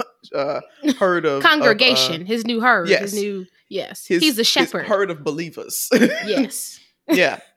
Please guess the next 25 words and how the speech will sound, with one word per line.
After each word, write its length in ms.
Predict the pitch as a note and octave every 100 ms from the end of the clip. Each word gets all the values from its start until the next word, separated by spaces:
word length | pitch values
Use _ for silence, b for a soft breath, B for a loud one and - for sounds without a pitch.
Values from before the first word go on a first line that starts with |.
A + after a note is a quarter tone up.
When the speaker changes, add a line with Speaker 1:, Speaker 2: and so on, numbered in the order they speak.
| _
Speaker 1:
He 100 | G#3
gets 340 | F#3+ F3 - -
introduced 600 | G3+ G#3+ F#3 E3 F3+ -
to 80 | D#3+
the 80 | D#3
church, 440 | - D3 - - -
uh, 220 | C#3+ C#3 C#3
folk, 280 | C3+ C3+ -
you 60 |
know, 120 | C3+ B2+
the 60 | B2
mother, 420 | D3 C#3+ C#3+ C3+
the, 160 | C#3 -
the, 200 | - A2 -
the 100 | C#3
mother 260 | E3 F#3 F3
of 60 |
the 60 | E3
church, 320 | - E3 D#3+ -
the 80 | -
elders, 460 | C#3 D3+ D3 D3 D3
the 80 | F#3+
Speaker 2:
Mm-hmm. 280 | G3+ G3 F#3
Speaker 1:
deacons. 280 | B2 B2+ - b b b _
Um, 520 | C#3+ C#3+ C#3 C3+ C3